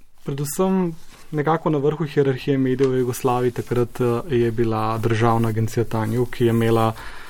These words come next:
mrežo svojih dopisnikov. Seveda je bila nek megafon oblasti takratne, eh, države, ki, zanimivo je, da v leta šestdeset je imela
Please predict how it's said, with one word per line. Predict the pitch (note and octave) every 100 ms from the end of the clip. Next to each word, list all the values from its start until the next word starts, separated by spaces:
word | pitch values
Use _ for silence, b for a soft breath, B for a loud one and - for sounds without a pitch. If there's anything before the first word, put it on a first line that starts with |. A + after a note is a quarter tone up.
| B B
mrežo | B2+ B2+ C3+ B2+
svojih | - B2 A#2
dopisnikov. | A2+ - E3+ - D3 C3+ B2+ B2+ C#3 -
Seveda | - B2+ B2
je | A#2+ A2+
bila | A#2 A#2 A#2
nek | A#2 -
megafon | C3+ B2 C3+ B2+ A#2 A#2+ - C3+ B2+ C3+
oblasti | B2+ A#2 B2 - - C3 B2
takratne, | B2 A#2+ - A#2 A2+ A2 A#2 A2+ G#2+ A2
eh, | B2 A2+ A2 A2 B2 - - C#3+
države, | B2 A#2 A2+ C3 D3 E3+ D#3+ D3 B B B -
ki, | D3+
zanimivo | C3+ C#3 C3+ D3
je, | C#3+
da | C3
v | B2+
leta | C3+ C3
šestdeset | A#2+ - C3 C3+ C3+ C3 B2
je |
imela | A#2+ B2+ C3 B2+